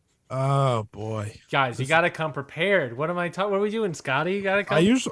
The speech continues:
Speaker 1: I usually am, to
Speaker 2: I
Speaker 1: be
Speaker 2: know.
Speaker 1: fair,
Speaker 2: It's the
Speaker 1: which is
Speaker 2: recliner energy.
Speaker 1: Which, mm.
Speaker 2: <laughs> Oh, this is you falling asleep, uh, because you didn't get any sleep last night?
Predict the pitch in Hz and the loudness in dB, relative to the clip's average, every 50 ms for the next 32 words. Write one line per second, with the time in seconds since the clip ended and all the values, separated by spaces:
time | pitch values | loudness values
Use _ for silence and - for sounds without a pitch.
0 | - _ - 117 135 147 175 247 294 302 294 156 104 104 107 120 120 107 104 104 | -10 _ -4 0 2 4 4 4 4 2 0 -4 -4 -6 -6 -6 -6 -6 -8 -12
1 | - _ _ 117 120 127 131 135 151 214 269 247 135 101 - - - - 151 135 | -16 _ _ -8 -6 -6 -4 -4 -4 -4 -4 -4 -4 -4 -6 -8 -10 -12 -12 -8
2 | - 160 165 127 127 113 120 - 123 113 127 135 151 185 208 180 139 117 110 107 | -6 -4 -2 -2 -2 -2 -2 -2 -4 -2 -2 0 0 0 0 0 -4 -6 -6 -8
3 | 104 101 95 98 98 95 95 95 _ _ _ _ _ _ _ _ - 135 147 139 | -10 -12 -12 -14 -14 -14 -16 -18 _ _ _ _ _ _ _ _ -2 0 0 0
4 | - - _ - - 104 113 113 123 127 120 123 120 120 120 - - _ _ _ | -2 -4 _ -14 -10 -8 -8 -8 -8 -8 -10 -10 -12 -12 -14 -16 -20 _ _ _
5 | _ _ - - - 226 185 - - - - - - - 220 175 147 139 139 135 | _ _ -6 -2 0 0 0 -2 -6 -18 -20 -6 -2 -2 0 0 -2 -2 -4 -6
6 | - 127 143 139 131 - - 143 135 127 117 117 - - 113 117 113 - - - | -8 -8 -8 -8 -6 -4 -2 -2 -2 -2 -4 -8 -10 -10 -10 -12 -12 -14 -10 -8
7 | 147 135 147 135 - 156 160 147 127 127 120 123 120 123 110 113 110 117 117 - | -6 -6 -6 -6 -4 -4 -4 -4 -4 -8 -10 -10 -10 -10 -10 -10 -10 -12 -12 -12
8 | 123 117 120 123 123 123 - 135 131 | -12 -10 -8 -8 -8 -8 -10 -12 -12